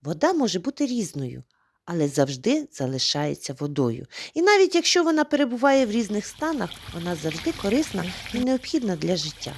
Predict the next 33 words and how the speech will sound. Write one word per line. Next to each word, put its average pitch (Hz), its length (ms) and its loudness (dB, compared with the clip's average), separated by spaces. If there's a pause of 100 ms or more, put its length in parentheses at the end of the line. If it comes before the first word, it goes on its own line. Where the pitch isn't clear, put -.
(720)
Таким 156 360 0
чином, 269 320 2 (260)
діти 240 280 0
зрозуміли, 196 760 0
що - 200 -8
важливо 190 580 2
досліджувати 165 840 -2 (160)
і 170 60 -12
вчитися 214 560 -4
новому, 175 560 0 (320)
а 175 80 -8
вода 226 260 4
стала 165 340 0
для 147 180 2
них 139 200 -6
справжнім 262 500 0
вчителем, 131 680 -8 (300)
і 196 100 0
вони 165 260 2
завжди 180 420 2
пам'ятатимуть 160 1040 -6
про 139 140 -10
ці - 200 -4
веселі 214 480 2
досліди 143 500 -2
з 156 80 -6
водою, 165 460 0 (240)
які 165 220 -2
допомогли 294 560 4
їм 285 180 2
відкрити 175 520 -4
нові 151 340 0
горизонти 196 600 0